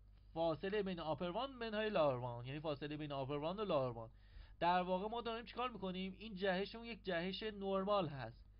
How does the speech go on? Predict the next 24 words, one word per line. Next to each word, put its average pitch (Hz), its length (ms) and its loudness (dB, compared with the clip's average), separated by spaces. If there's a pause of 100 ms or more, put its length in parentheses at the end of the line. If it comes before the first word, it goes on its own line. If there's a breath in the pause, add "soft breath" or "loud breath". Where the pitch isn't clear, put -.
(140 soft breath)
با 156 120 0
سبب 180 220 0
توزیع 190 720 0 (420)
در 147 220 4
واقع 147 280 0
نرمال 190 360 0
این 160 100 -4
کار 143 140 -2
رو 131 100 -2
انجام 127 220 -4
دادیم. 120 240 -6 (300 loud breath)
حالا 196 140 2
شما 233 180 0
می‌تونید 233 300 -6
به 208 100 0
صورت 233 540 0 (340)
در 180 240 6
واقع 180 640 0 (440 soft breath)
یونیفرم 196 460 0
این 185 120 -6
کار 165 160 0
رو 156 80 0
انجام 139 300 -4
بدید، 135 280 -8